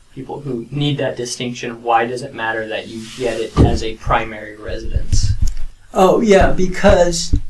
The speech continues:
Speaker 2: well, 'cause we're talking about, um, we're talking about, uh, you know, people young and presumably not a lot of cash,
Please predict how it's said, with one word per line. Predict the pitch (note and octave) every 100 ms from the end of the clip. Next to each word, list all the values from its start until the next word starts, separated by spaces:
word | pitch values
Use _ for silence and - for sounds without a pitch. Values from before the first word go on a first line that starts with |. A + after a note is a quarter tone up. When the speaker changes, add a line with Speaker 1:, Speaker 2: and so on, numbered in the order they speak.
| -
Speaker 2:
well, | F#3+ F3 -
'cause | G#3 G3+
we're | G3+ G3+
talking | A#3+ A#3 G#3+
about, | F3+ F#3+ F3+ E3+ -
um, | B3+ F3+ E3+ E3+ - - - - - - - -
we're |
talking | - A#3 - G3
about, | F3 E3+ D#3+ D3 - - - - - - - - - - -
uh, | G#3 E3+ D3+ C#3
you | -
know, | E3 D3+ - -
people | F#3+ F3+
young | D#3+ F#3+ F#3 F#3 F#3
and | E3+ E3 E3
presumably | E3 F#3+ G#3+ G#3 F#3+
not | F3+ F3+
a | E3+
lot | E3 D3
of |
cash, | - - - - -